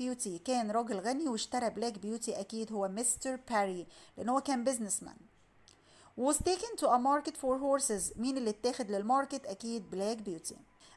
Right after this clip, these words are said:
Answer the following questions. بيقول لي what was the problem with the reins that Lady Smythe wanted the horses to wear؟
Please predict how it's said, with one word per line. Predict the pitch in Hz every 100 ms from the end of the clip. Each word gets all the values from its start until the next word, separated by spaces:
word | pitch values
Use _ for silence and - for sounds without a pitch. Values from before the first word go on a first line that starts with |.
| _ -
Answer | 320 440 302
the | 294
following | 294 285 285 277
questions. | 262 - 370 403
بيقول | 254 220 302
لي | 269
what | 254 -
was | 285 294
the | 285
problem | 277 262 254 254 254
with | 214 190
the | 202
reins | 226 269 269 220 185
that | 214
Lady | 208 233 262 294
Smythe | - 247 233 240 -
wanted | 220 226 226 214
the | 196
horses | 202 202 202 214
to | -
wear؟ | 247 202 190